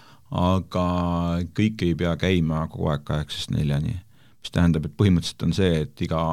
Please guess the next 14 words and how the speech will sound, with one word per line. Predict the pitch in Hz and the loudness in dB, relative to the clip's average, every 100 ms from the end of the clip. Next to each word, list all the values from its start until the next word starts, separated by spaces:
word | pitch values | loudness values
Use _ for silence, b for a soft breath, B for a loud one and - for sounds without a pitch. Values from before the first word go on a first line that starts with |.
| - | -4
äh, | - - - 87 85 85 85 85 85 82 82 | -4 -6 -4 -2 0 2 2 2 2 0 0
sa | 85 | -2
võid | 90 90 | 0 2
endale | 101 82 | 2 2
vabalt | 90 98 80 - | 0 0 -4 -2
valida | 92 87 80 76 | 0 2 2 2
päevad, | 101 113 98 - | 2 4 2 -2
sa | |
ei | 78 | -2
pea | 87 98 85 | 0 2 2
alati | 82 - 76 | -2 -2 -2
käima | 78 80 80 78 73 | 0 0 0 0 2
tööl, | 110 95 82 B B B B B | 4 4 2 B B B B B
äh, | 82 80 78 80 80 | 0 2 4 2 4